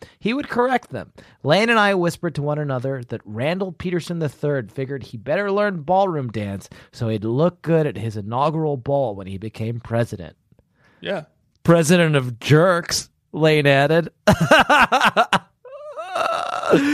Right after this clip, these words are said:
Speaker 1: And that's my Baron of the Week this week.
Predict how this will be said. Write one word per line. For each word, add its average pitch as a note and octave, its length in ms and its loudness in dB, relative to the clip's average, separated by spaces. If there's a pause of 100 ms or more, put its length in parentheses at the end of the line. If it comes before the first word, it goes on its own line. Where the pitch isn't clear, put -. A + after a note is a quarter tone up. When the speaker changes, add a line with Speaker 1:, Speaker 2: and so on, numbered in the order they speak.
(240)
Speaker 1:
And F#3+ 160 -4
that's F#3+ 200 -4
my F3+ 180 2
Baron E3+ 380 2
of C#3+ 160 -4
the D3 120 -6
Week D#3+ 320 -8
this C#3 280 -10
week. - 360 -16